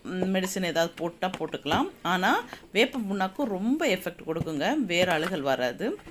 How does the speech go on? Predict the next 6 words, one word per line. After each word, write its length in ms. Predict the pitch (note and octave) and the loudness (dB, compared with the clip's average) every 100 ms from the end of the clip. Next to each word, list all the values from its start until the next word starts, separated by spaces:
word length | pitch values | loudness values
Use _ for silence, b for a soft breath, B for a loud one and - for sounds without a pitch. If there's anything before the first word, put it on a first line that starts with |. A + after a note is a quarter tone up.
| B - | B -4
எல்லாத்தையும் 420 | F#3+ G#3 G#3 A#3+ | 0 2 2 0
போட்டு 220 | F3 G3+ | -2 -2
நல்லா 380 | A#3 C#3 D3+ D#4+ C5+ - | 0 0 0 -2 -2 -6
கிளறி 300 | D#3+ D3 C#3 | -4 -2 -4
விட 200 | B2 A#2+ | -4 -4
வேண்டியதுதான். 500 | B2+ - C#3 - | -6 -10 -10 -8